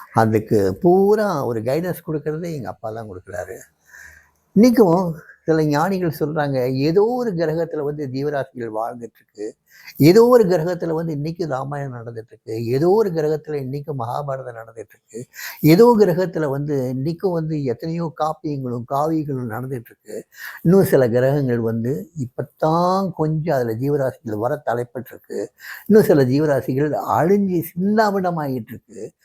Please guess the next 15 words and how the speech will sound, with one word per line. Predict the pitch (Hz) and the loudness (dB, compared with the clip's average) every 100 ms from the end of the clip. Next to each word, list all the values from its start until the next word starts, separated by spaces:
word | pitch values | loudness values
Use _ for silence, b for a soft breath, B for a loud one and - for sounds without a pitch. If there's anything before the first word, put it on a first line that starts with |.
| b b | b b
இப்படி | 120 135 110 107 | 0 2 2 0
காத்தல், | - 131 131 - - - 113 104 - _ _ _ _ _ _ _ - | 0 2 2 0 -6 -2 -2 -2 -6 _ _ _ _ _ _ _ -8
ஆ, | 95 90 85 | -4 -4 -2
படைத்தல், | 113 131 143 - 139 120 104 | 2 2 0 0 0 0 -2
காத்தல், | - 139 156 - - 117 110 | 0 0 0 -4 -6 -4 -2
அழித்தல் | 107 180 - 151 127 | -2 -2 -2 -4 -4
தொழிலை | 123 147 165 135 123 | -4 -2 -2 -2 -2
எங்க | 143 135 | -4 -4
அப்பா | 139 165 | -4 -4
வேடிக்கையா, | 135 123 139 156 151 156 135 | -4 -2 -2 -2 -4 -4 -4
விளையாட்டா | 113 123 147 151 139 120 - b b | -4 -4 -4 -4 -6 -6 -8 b b
இந்த | - 117 139 | -4 -4 -2
காஸ்மோஸ்ல | 135 - 143 - 113 | -4 -4 -10 -6 -8
பண்ணிட்டு | - 110 127 110 | -6 -6 -6 -8
இருக்கார். | 110 113 104 104 | -10 -10 -10 -12